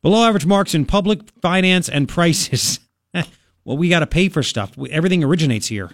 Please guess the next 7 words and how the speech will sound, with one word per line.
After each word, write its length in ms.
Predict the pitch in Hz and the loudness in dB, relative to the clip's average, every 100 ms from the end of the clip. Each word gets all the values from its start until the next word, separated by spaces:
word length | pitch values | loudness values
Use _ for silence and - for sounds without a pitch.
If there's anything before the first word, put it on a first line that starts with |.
| _ | _
so 240 | - 143 120 | -4 0 0
leave 280 | 113 147 | 0 0
us 140 | 160 143 | 0 0
alone. 260 | 139 110 | 0 0
Anyway, 360 | 131 180 113 104 _ _ _ | 2 2 0 -6 _ _ _
number 240 | 220 247 | 2 2
one, 680 | 269 277 294 311 226 120 | 4 2 4 2 0 -6